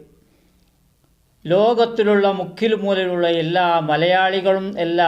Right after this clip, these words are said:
മുസ്ലിമീങ്ങളും അല്ലാത്തവർ പോലും കേൾക്കുന്ന സംവിധാനമാണ്. ഇദ്ദേഹം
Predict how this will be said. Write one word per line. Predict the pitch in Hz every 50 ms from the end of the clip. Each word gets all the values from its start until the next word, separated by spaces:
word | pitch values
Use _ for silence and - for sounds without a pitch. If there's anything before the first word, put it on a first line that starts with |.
| 160 160 156
മുസ്ലിമീങ്ങളും | 156 160 - - 202 226 208 202 196 185 170 160 147 135 123 117 123 139
അല്ലാത്തവർ | 160 170 180 190 185 180 170 165 - 160 165 160 147 139 139 123 131
പോലും | 147 156 147 143 139 135 139 139 - - - _ _ _ _ _ _ _ _ _ _ _ _ _ _ _ _ -
കേൾക്കുന്ന | 185 190 214 220 214 214 202 202 190 185 185 175 175 -
സംവിധാനമാണ്. | 175 190 190 196 208 220 208 220 208 202 190 180 160 165 160 151 147 147 151 151 - 156 - - - _ _ _ _ _ _ _ _ _ _ _ _ _ _ _ _ _ _ _ _ _ - 185 180
ഇദ്ദേഹം | 175 180 180 190 226 226 214 196 214